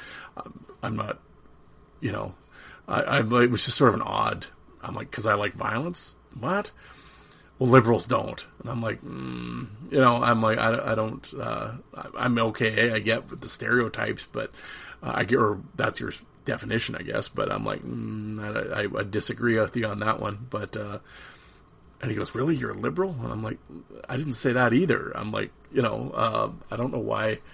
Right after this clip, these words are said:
It, it was just, I guess my point is, it was just, um, it was just really odd that certain things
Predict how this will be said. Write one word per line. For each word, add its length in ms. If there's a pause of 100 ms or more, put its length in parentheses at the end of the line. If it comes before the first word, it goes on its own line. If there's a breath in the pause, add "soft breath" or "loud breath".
(720 loud breath)
It, 160
it 180
was 180
just, 380
I 80
guess 180
my 80
point 380
is, 220
it 60
was 160
just, 280
um, 320 (360)
it 60
was 120
just 180
really 240
odd 400
that 180 (1400 loud breath)
certain 360
things 500